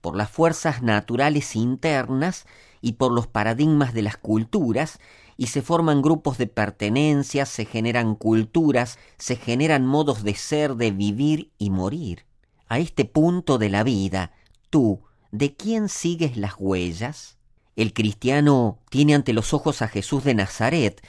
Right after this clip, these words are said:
se abisma en su misterio, no ve a nadie más fuerte ni poderoso en amor y fidelidad, capaz de luchar contra el mal y la muerte y vencerlos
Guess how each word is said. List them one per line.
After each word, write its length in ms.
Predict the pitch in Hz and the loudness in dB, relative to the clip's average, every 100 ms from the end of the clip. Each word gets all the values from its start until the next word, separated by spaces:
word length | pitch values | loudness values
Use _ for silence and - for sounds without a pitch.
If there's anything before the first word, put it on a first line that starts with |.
| - - | -20 -20
se 280 | - - 120 | -14 -2 2
abisma 500 | 104 120 180 156 123 | 2 2 2 2 2
en 100 | 107 | 2
su 160 | - 143 | 0 0
misterio, 760 | 117 - - 110 107 98 101 - - - | 0 -2 -2 0 0 0 -2 -4 -12 0
no 280 | 123 160 | 4 4
ve 220 | 170 196 185 | 4 2 2
a 80 | |
nadie 380 | 135 147 170 147 | 2 0 2 2
más 200 | 135 156 | 2 0
fuerte 440 | - 147 175 - 127 | -2 -2 0 0 0
ni 140 | 107 | 0
poderoso 600 | 104 101 101 131 160 143 | 0 -2 0 -2 -2 -2
en 100 | 110 | 0
amor 280 | 98 123 156 | 2 2 0
y 60 | |
fidelidad, 840 | 123 117 101 104 104 113 151 156 156 - - - _ | -2 -2 0 2 0 2 2 2 -2 -12 -20 -20 _
capaz 300 | - - 170 | -6 0 2
de 120 | 170 | 4
luchar 400 | 156 131 123 165 | 4 4 2 0
contra 320 | - 123 110 107 | 2 0 2 0
el 140 | 101 | 2
mal 260 | 131 160 151 | 2 2 2
y 60 | |
la 140 | 107 95 | 2 2
muerte 640 | 110 143 139 131 135 127 - - - | 4 4 2 0 -4 -4 -8 -10 -2
y 100 | 117 | 2
vencerlos 1040 | 120 127 127 - 196 123 107 131 151 | 4 4 2 0 2 2 2 0 -2